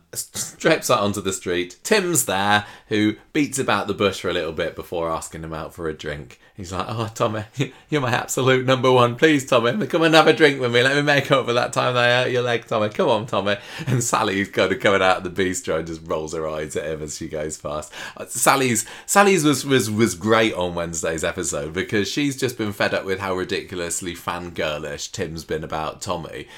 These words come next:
But by the end of the episode, we're in the pub. She was having a lovely time.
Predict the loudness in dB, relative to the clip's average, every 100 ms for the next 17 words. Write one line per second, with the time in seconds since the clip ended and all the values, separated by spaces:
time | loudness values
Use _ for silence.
0 | -20 -6 -4 -2 -2 0 0 -2 -2 -2
1 | -2 -4 -4 -4 -4 -6 -8 -4 -4 -4
2 | -4 -4 -2 -2 0 -2 -2 -6 -4